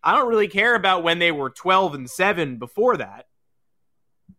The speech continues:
And to think we were all complaining when they were twelve and seven against the Rays and the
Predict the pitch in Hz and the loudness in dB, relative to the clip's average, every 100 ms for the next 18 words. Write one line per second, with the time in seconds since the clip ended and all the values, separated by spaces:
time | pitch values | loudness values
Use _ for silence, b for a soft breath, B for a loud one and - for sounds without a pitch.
0 | - 165 185 185 233 170 214 214 208 214 | -8 -4 -2 0 -2 0 -2 0 0 0
1 | 165 180 180 175 156 127 185 202 196 170 | 0 2 2 0 -8 -8 -4 -2 0 -2
2 | 147 147 139 127 127 - 147 135 123 120 | -2 -2 -4 -6 -10 -6 -2 -2 -4 -10
3 | - 131 110 104 _ 143 _ _ _ _ | -6 -6 -6 -12 _ _ _ _ _ _
4 | _ _ - 147 135 123 - 127 127 104 | _ _ -8 -4 -2 -4 -8 -8 -8 -8
5 | 104 120 135 131 127 120 107 101 - _ | -16 -4 -2 0 -2 -4 -8 -12 -20 _
6 | 131 127 120 | -10 -8 -8